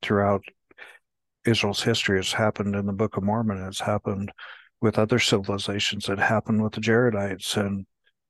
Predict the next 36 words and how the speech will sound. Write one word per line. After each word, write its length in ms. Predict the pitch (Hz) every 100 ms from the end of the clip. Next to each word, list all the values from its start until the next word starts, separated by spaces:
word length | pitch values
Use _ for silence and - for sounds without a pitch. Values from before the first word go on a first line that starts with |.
| _ _
when 140 | 110
they 260 | 107 101 101
started 460 | - - 107 107 101
to 80 |
lo-, 300 | 104 104 104 104
break 320 | 120 110 107
down 180 | 117 104
their 120 | 104
covenants 540 | 101 120 123 113 101 -
and 200 | 101 98
forgot 360 | 107 110 107
about 300 | 107 107 104
the 100 | -
God 280 | 107 107 104
they 140 | 104
serve 440 | 98 - 117 113 110
and 300 | 98 98 98 107
the 100 | -
promises 560 | 101 104 117 117 104 101
they 140 | 101
kept 300 | 95 104 92
to 60 | -
keep 320 | - 113 101 - - - - - _ _
this 180 | 117 101
beautiful 460 | - 113 104 -
land, 380 | 98 110 110 104 - - -
everything 560 | - 110 107 - 107 107
starts 420 | - - 113 104
to 100 | -
fall 240 | - 104 101
apart 340 | - 107 113
and 100 | 98
they 120 | 101
fall 280 | 104 104 95
into 160 | 101 95
bondage. 640 | 95 101 107 95 92 -